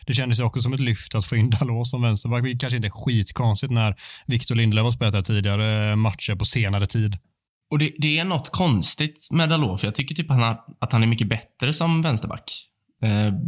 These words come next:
Speaker 2: både, både offensivt och defensivt. Det känns naturligare när han försvarar på vänstersidan. Det känns som han kommer fel, mm, alltså mer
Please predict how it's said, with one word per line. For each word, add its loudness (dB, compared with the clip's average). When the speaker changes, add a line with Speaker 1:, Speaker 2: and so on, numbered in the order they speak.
Speaker 2:
både, 2
både 2
offensivt 0
och -6
defensivt. -6
Det 0
känns -2
naturligare -2
när 2
han 2
försvarar 0
på -4
vänstersidan. 0
Det -2
känns 2
som 0
han 2
kommer 0
fel, -2
mm, 2
alltså 0
mer 0